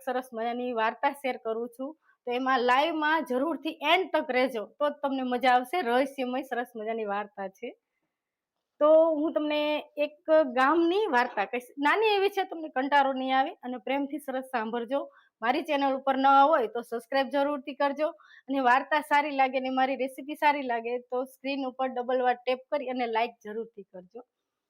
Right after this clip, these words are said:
તો આજે આપણે વાર્તા કરી છે, એમાં છે ને, ધૂધી ગેસની આંચે ધીમી કરી દઈશ. તો વાર્તામાં છે ને, એક ગામ હોય છે, નાનું એવું સરસ મજાનું. ગામમાં છે ને, એક પતિ પત્ની રહેતા હોય છે, ઈ ભગત હોય છે. તો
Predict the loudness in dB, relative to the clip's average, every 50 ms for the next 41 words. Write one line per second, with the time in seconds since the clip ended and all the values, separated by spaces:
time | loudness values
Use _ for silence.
0 | _ _ -20 -20 _ _ -2 0 0 2 4 4 4 4 2 0 0 2 2 2
1 | 2 0 -2 -2 -2 -2 -4 -4 -6 -8 -8 -8 -8 -8 -8 -10 _ _ _ _
2 | _ _ -8 -2 0 0 0 0 0 -2 -2 -2 -2 -2 -2 -2 -2 -2 -2 -2
3 | 2 2 2 2 2 0 0 2 2 2 2 -2 -2 -2 -2 -2 -4 -4 -6 -6
4 | -6 -4 -6 -8 -8 -8 -10 -2 0 2 2 2 0 -4 -4 -4 -4 -6 -6 -6
5 | -8 -8 -8 -8 -12 -16 _ _ _ _ _ _ _ -4 -4 -4 -4 -4 -8 -8
6 | 0 2 2 2 2 0 -2 -4 -6 -6 -6 -8 -8 -8 -6 -4 -2 -2 0 -2
7 | -2 -2 -2 -2 -2 -4 -2 -2 0 0 0 -2 -6 -10 -8 -6 -4 -4 -4 -6
8 | -8 -10 _ _ _ _ _ _ _ _ -2 2 4 4 4 4 2 0 0 0
9 | -2 -6 -4 -4 -6 -6 -4 -4 -4 -4 -4 -6 -6 -6 -4 -4 -4 -4 -4 -6
10 | -6 -6 -6 -6 -6 -6 -8 -8 -6 -6 -6 -2 0 0 2 2 2 0 -2 -6
11 | -8 -8 -10 -12 -14 -18 -20 -20 _ _ _ _ _ _ _ _ _ _ _ _
12 | 4 6 6 6 6